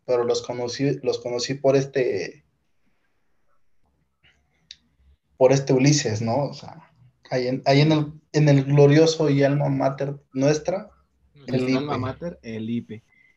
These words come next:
Speaker 3: El, el, por si no lo conocen, pues el podcast de Ulises fue el primero, el primero en el canal, así que, pues, vayan a verlo, nada más como
Speaker 2: A escucharlo.
Speaker 3: comercial rápido. A escucharlo, sí, porque, perdónenme, yo veo sonidos. Vayan a escucharlo, eh, está chido también.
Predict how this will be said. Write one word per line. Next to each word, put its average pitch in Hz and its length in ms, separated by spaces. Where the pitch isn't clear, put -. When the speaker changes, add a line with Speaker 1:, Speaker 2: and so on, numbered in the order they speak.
Speaker 3:
El, 139 300
el, 160 280
por 143 160
si 160 80
no 190 260
lo 180 140
conocen, 202 480
pues 107 240
el 113 360
podcast 143 380
de 131 80
Ulises 131 360
fue 147 100
el 139 80
primero, 175 420
el 143 80
primero 147 300
en 147 80
el 117 120
canal, 165 320
así 147 200
que, 123 160
pues, 101 120
vayan 110 200
a 104 80
verlo, 165 340
nada 107 120
más 110 280
como 110 320
Speaker 2:
A 127 40
escucharlo. 123 180
Speaker 3:
comercial 123 440
rápido. 101 360
A 123 80
escucharlo, 156 420
sí, 170 180
porque, 135 360
perdónenme, 165 460
yo 175 140
veo 165 160
sonidos. 139 580
Vayan 170 240
a - 20
escucharlo, 156 640
eh, 113 320
está 120 240
chido 120 300
también. 95 340